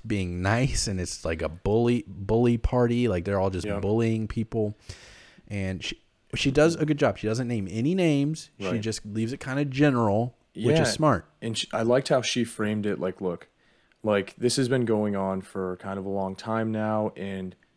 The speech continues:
Speaker 2: like, I think that it would mean a lot more coming from you stepping in and potentially saying something about it than, than me,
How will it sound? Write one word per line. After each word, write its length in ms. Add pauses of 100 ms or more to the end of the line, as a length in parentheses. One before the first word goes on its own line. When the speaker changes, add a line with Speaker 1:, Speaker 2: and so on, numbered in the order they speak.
(140)
Speaker 2:
like, 320
I 80
think 460
that 180
it 120
would 140
mean 300
a 40
lot 320
more 460 (220)
coming 320
from 280
you 280
stepping 460
in 180
and 120
potentially 480
saying 340
something 280
about 320
it 160
than, 280 (320)
than 200
me, 440